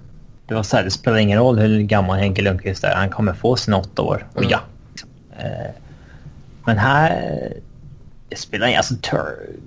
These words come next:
Speaker 1: priset här är ju, han har ju varit så sjukt jävla bra senaste åren, Blake
Speaker 2: Oh, ja.
Speaker 1: Wheeler, så att det är liksom... Det går inte att säga någonting om. Eh,
Speaker 2: Nej, jag tycker det är fair.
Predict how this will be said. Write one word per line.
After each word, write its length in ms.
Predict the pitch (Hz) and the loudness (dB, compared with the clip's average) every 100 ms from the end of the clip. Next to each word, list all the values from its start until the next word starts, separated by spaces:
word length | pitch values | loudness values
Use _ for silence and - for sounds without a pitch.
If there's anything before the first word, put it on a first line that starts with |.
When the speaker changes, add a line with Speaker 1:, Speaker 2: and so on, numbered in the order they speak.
| - - - - | -20 -20 -20 -2
Speaker 1:
priset 500 | 131 190 165 - - | 2 4 2 0 4
här 220 | 110 107 | 4 6
är 120 | 107 | 4
ju, 340 | 113 139 110 101 92 - - - - - | 4 4 4 2 -2 -8 -20 -20 -20 -20
han 140 | - 117 | -8 0
har 20 | |
ju 80 | 127 | 2
varit 240 | 117 117 | 2 2
så 140 | 123 107 | 0 -2
sjukt 500 | - - 117 - 117 | 0 2 2 2 0
jävla 180 | 98 | 2
bra 260 | 92 127 131 | 2 0 0
senaste 320 | - 107 - | 0 -4 -2
åren, 280 | 107 50 - - - - | -2 0 -2 -4 -12 -4
Blake 140 | - | -2
Speaker 2:
Oh, 40 | - | 0
ja. 40 | |
Speaker 1:
Wheeler, 220 | 95 95 | 0 0
så 140 | 101 110 | -2 -4
att 120 | 104 | -4
det 120 | 107 | 2
är 40 | 107 | 2
liksom... 460 | 104 - 98 95 - - - - - - - - | 2 2 2 2 -2 -12 -20 -20 -20 -20 -18 -10
Det 80 | |
går 180 | 107 120 | 0 4
inte 80 | 110 | 4
att 40 | |
säga 160 | - 104 | 2 2
någonting 300 | 95 95 101 | 2 2 2
om. 160 | 127 - 104 - - - | 2 2 -2 -12 -20 -8
Eh, 580 | 110 104 101 101 101 101 101 - - | 0 2 4 4 2 -2 -8 -16 -8
Speaker 2:
Nej, 140 | 147 104 | -6 -6
jag 100 | - | -8
tycker 160 | 107 | -4
det 60 | 120 | -4
är 40 | |
fair. 300 | - 165 151 | -2 -4 -4